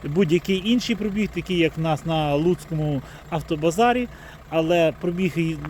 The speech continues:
я не кручу, пробіги в мене оригінальні, з цим я не шуткую. Тобто двісті п'ятдесят, значить двісті п'ятдесят, двісті, значить двісті. Це не є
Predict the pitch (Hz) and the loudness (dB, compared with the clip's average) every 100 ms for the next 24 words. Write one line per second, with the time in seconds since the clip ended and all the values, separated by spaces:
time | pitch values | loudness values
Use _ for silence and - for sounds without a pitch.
0 | 156 165 160 147 180 202 - 233 220 208 | -2 2 2 2 0 0 -2 -4 -4 -6
1 | 170 160 175 143 143 156 147 160 180 196 | -6 -2 -2 -2 -2 -2 -2 -4 0 2
2 | 214 202 196 208 190 180 - - - - | 2 2 0 -2 -2 -6 -8 -16 -16 -16
3 | - - - 196 196 135 156 165 - - | -16 -18 0 2 2 2 2 2 -2 -8
4 | 139 165 160 - - - 131 113 - - | -4 -2 -2 -6 -8 -4 -4 -4 -8 -18
5 | - - - - 170 143 160 208 202 196 | -18 -18 -16 -4 -2 -2 0 2 2 -2
6 | 190 208 240 233 185 180 - 165 - 156 | 0 2 4 4 2 -2 -4 -8 -6 -6
7 | 147 139 156 143 190 240 - 160 170 151 | -6 -4 -2 -2 -2 -4 -2 -2 -2 -2
8 | 127 127 120 - 123 - - - - - | -4 -6 -6 -8 -12 -12 -14 -18 -8 2
9 | 214 190 190 208 196 | 4 4 4 6 6